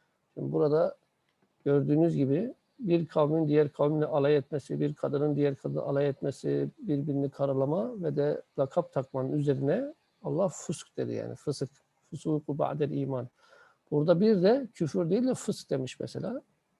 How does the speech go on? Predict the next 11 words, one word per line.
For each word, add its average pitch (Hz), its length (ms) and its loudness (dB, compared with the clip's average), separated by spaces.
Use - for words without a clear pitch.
Ee, 123 520 -2
bu 165 180 -2
da 185 80 2
enteresan. 147 680 0
Kur'an-ı 160 300 2
Kerim'de 165 520 0
fısk - 440 -4
kelimesi 151 560 0
küfre 170 500 -4
denk 160 320 4
tutuluyor 135 440 -4